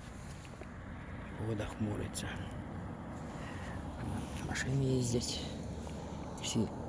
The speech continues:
дивляться, чим ми тут займаємось. От.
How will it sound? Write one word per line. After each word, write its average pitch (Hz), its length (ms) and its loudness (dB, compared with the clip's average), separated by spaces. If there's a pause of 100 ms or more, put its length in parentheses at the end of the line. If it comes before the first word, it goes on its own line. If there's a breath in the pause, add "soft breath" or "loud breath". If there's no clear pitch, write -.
(300)
дивляться, 113 640 10 (1300 loud breath)
чим 98 180 0
ми 95 80 2
тут 98 180 2
займаємось. 104 680 2 (1120 loud breath)
От. - 640 -6